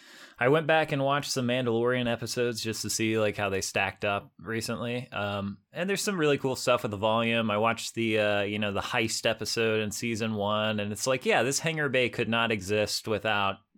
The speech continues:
the volume, and it looks great, and there are practical elements mixed in. Um, but another thing that show suffers from is a lack of extras,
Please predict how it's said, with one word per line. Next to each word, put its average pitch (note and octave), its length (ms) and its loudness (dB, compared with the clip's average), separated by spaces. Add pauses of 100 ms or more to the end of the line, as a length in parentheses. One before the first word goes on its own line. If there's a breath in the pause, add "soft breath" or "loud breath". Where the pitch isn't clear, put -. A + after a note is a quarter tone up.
(120)
the A2+ 100 -2
volume, G2 520 0
and F#2+ 100 -6
it G2 100 -8
looks G#2 200 -6
great, G2 520 -6
and G#2+ 140 -4
there G#2 140 -2
are - 20 -4
practical G2 560 -4
elements F#2+ 460 -6
mixed G2 320 -6
in. C3 320 0 (580 loud breath)
Um, A2 560 0 (800)
but C#3+ 220 2 (300)
another D#3 460 2
thing C#3+ 340 -2
that B2+ 220 2
show B2 220 2
suffers A#2 420 -2
from G#2+ 220 -2
is F#2+ 100 -4
a F#2+ 60 0
lack G2 400 0
of F2+ 100 -2
extras, F2 800 -6